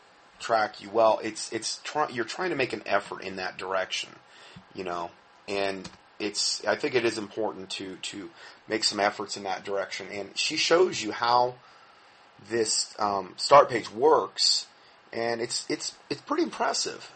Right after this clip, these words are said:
And so, um, I'm gonna post that link there in the, uh, P D F. Okay, so I just added that in, and it's entitled "Get the Government Out of Your Search Engine."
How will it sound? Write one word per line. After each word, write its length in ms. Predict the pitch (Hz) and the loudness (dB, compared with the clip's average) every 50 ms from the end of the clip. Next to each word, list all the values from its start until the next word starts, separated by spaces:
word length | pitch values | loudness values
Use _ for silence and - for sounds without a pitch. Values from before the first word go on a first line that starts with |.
| - - | -10 -4
And 340 | 110 117 120 117 117 113 104 | -2 0 2 2 2 2 2
so, 480 | - - - 135 123 117 113 110 107 - - - - - - - - - - - - - - - - - - - | 2 6 8 10 10 10 10 8 4 -2 -10 -20 -20 -20 -20 -20 -20 -20 -20 -20 -20 -20 -20 -20 -18 -10 -2 2
um, 360 | 110 107 107 101 98 95 92 - - - - - - - - | 4 4 4 4 2 0 -4 -12 -16 -20 -20 -20 -10 -2 4
I'm 400 | 110 107 110 110 101 98 101 - _ - - - - - - | 6 6 6 6 2 -6 -8 -14 _ -20 -20 -20 -16 -6 -2
gonna 160 | 120 107 - | -2 -2 0
post 300 | - 123 117 104 - - | 2 4 4 4 4 4
that 260 | 110 107 104 - 98 | 2 0 0 0 -4
link 220 | 95 92 95 - | -8 -8 -8 -8
there 360 | 101 104 98 90 80 71 - - - - - - - - - - - - - - - - - - | -4 -2 -2 -2 -2 -4 -8 -10 -14 -20 -20 -20 -20 -20 -20 -20 -20 -20 -20 -20 -20 -20 -20 -14
in 160 | 90 92 92 87 | -12 -10 -10 -10
the, 200 | 87 85 87 85 | -10 -8 -8 -10
uh, 60 | 82 | -10
P 180 | - - 104 | -10 -12 -12
D 140 | 87 82 82 | -12 -10 -10
F. 300 | - - - - - - - - - - - - - - | -10 -12 -12 -18 -20 -20 -20 -20 -20 -20 -20 -4 4 4
Okay, 240 | 131 127 - 113 95 | 4 6 4 2 2
so 180 | - - 135 | 6 6 6
I 40 | 131 | 6
just 200 | 127 190 185 - | 6 4 4 8
added 300 | 147 143 139 135 135 113 | 8 10 10 8 6 4
that 220 | 117 113 113 107 | 4 4 6 6
in, 300 | 110 113 113 113 107 101 | 4 2 2 0 -2 -2
and 140 | 76 98 104 | -2 -2 -2
it's 240 | 104 104 - - - | -2 -2 -4 -6 -6
entitled 540 | - 110 104 - 120 117 110 107 101 101 - | -4 -6 -4 -2 0 0 0 0 -2 -2 -2
"Get 180 | 113 117 - | -2 -2 -2
the 80 | - 104 | -2 -2
Government 440 | 101 110 110 104 104 101 101 95 - | 2 2 4 4 2 -4 -6 -4 0
Out 180 | 101 98 101 101 | 2 4 4 4
of 120 | 95 95 | 2 0
Your 100 | 98 95 | -6 -6
Search 340 | - - - 98 87 - - | -6 -4 -4 -4 -6 -6 -8
Engine." 320 | 82 82 85 - - - | -10 -10 -12 -14 -16 -18